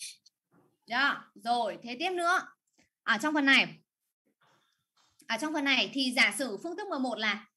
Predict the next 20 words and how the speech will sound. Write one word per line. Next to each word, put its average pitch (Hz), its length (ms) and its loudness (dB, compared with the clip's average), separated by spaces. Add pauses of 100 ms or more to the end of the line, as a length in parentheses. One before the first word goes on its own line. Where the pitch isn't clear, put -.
(140)
à, 220 400 2
chị, 233 240 -4
ờ, 220 400 2
sẽ 226 120 0
làm 277 180 2
cái 214 120 -2
việc 269 160 -4
đấy 208 120 -4
là 240 100 -2
in 269 240 -4
ra 247 220 0
này. 180 120 -6 (2500)
Ta 247 340 4
là 196 340 0
phương 247 140 -8
thức 302 200 -2
đây, 220 280 0 (120)
à, 196 280 -4
phương, 254 200 -2 (240)
là 202 360 -2